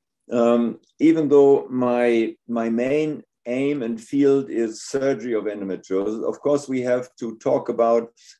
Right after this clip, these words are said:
conservative treatment because not every woman needs a surgery and not every woman definitely wants a surgery. So we have to talk about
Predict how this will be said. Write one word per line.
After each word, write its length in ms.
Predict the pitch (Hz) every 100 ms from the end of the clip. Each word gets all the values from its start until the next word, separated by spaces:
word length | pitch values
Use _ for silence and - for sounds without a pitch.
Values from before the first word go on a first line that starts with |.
| _
conservative 680 | 117 110 - 131 117 113 -
treatment 420 | 117 113 107 107
because 460 | 107 107 113 117 117
not 240 | 165 160
every 280 | 101 127 139
woman 460 | 127 131 131 127 131 - _ -
needs 440 | 110 127 147 147
a 80 | 110
surgery 540 | 127 139 131 120 131
and 100 | -
not 180 | 117 110
every 200 | 107 110
woman 260 | 110 113 113
definitely 460 | 113 117 113 98 -
wants 440 | 120 147 147 135
a 80 | -
surgery. 420 | - 92 80 65
So 180 | - 139
we 160 | 135 131
have 200 | 131 131
to 80 | 120
talk 340 | - 123 123
about 320 | 110 113 113